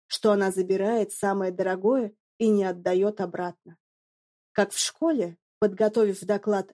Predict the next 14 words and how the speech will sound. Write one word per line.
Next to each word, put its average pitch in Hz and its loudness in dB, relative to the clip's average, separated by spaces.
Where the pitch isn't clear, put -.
об 202 -2
инновационных 214 0
достижениях 190 -2
Германии 208 0
и 226 0
решив 226 -2
показать 202 0
его 202 0
тете, 175 -6
та 202 4
в - -8
клочья 220 0
порвала 202 0
его, 190 -4